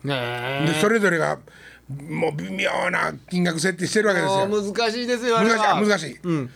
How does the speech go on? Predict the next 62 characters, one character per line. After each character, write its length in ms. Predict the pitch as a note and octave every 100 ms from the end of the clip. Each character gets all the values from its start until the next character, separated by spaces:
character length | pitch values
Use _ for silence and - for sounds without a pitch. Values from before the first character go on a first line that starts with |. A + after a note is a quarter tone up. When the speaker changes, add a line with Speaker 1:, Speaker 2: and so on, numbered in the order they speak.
| - -
Speaker 2:
そ 140 | -
れ 80 | F3+
を 60 | F3
き-、 120 | F3
聞 340 | D3+ - D3+
き 100 | D3
に。 400 | C#3+ C#3 C#3 - - - - -
Speaker 1:
あ 60 | E3
の 80 | F3
ね、 240 | E3+ C3+ - - -
Speaker 2:
は 220 | - - -
い。 80 | -
Speaker 1:
今 220 | A#3 C4
お 60 |
す 180 | G3+ F#3+
す 60 | G#3+
め 120 | A3
は 100 | A3
ね、 280 | A3+ A#3 - _ _ _ _ _ _ - - -
お 100 | E3
す 60 |
す 100 | F3+
め 120 | F#3+ G3+
は、 320 | A3 D3 - - - -
あ 80 |
れ 60 | A3
乗 160 | G3+ E4+
り 120 | A4
換 180 | - G#4+
え 60 |
や 100 | F#4+
な 120 | G3+
か 80 | F3
っ 40 | C#3
た 80 |
ら 60 | C#3
安 120 | G#3
な 120 | G#3+
ら 100 | A#3
へ 20 | D#3
ん 60 |
の 80 | B2
か 100 | A#2
な。 240 | A2+ G#2+ - - - - - -
ド 220 | C3+ B3+
コ 140 | F4+ F#4+
モ 160 | D4
で 80 | E3
ま 160 | D3 D3
と 80 | D3+
め 120 | D3+
る 120 | C#3+
の 100 | C#3
が 80 | B2
一 160 | C3
番 160 | D#3+ D#3
安 300 | C#3+ C3 D3
い。 80 | A#2 - - _ _ _
Speaker 2:
な 300 | D#3+ C4 F#4+
ん 80 | D#4
す 80 | D#3+
か？ 160 | -